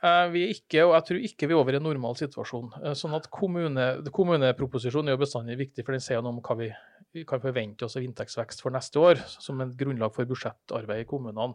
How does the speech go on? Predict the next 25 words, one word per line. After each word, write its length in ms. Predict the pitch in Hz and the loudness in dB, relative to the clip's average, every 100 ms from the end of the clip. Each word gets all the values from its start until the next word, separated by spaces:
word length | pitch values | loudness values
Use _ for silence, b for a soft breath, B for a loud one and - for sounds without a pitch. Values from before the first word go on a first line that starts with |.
| _ B B B B B | _ B B B B B
Men 100 | 147 | 0
det 80 | 151 | 4
er 60 | |
klart, 180 | 156 147 | 4 4
nå 140 | 156 156 | 4 4
er 80 | 147 | 6
det 80 | |
mer 240 | 147 131 135 | 6 4 4
usikkerhet. 680 | 156 131 120 120 147 196 - | 0 -2 -2 2 6 4 2
Det 80 | 160 | -2
betyr 240 | 151 139 | 0 -2
sikkert 400 | 127 131 - 143 | 0 -2 -2 -2
at 80 | 131 | 0
det 140 | 127 | -2
er 20 | 123 | -4
mer 160 | 120 | -4
usikre 560 | 127 120 - - 113 113 117 | -4 -6 -8 -8 -6 -4 -4
anslag 480 | 131 120 - 113 | -6 -8 -6 -4
også, 140 | 117 151 | 0 0
da, 100 | 139 | 0
som 100 | 135 | -4
regjeringen 400 | 131 123 110 110 | -2 -2 -2 -4
legger 300 | 127 160 139 | -4 -4 -4
til 80 | 131 | -2
grunn. 220 | 143 208 | 0 0